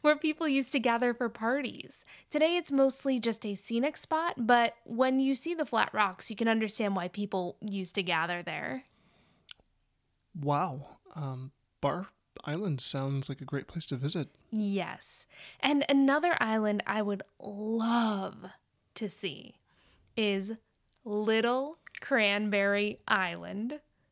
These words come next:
Speaker 1: That's right, Little Cranberry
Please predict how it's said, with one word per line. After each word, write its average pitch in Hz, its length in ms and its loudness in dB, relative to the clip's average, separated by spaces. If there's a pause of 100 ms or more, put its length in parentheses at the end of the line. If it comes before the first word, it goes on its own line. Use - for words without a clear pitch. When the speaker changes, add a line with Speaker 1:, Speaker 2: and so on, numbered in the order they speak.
(220)
Speaker 1:
That's 185 560 -2
right, 294 440 0 (500)
Little 196 560 -2 (800)
Cranberry 196 1400 2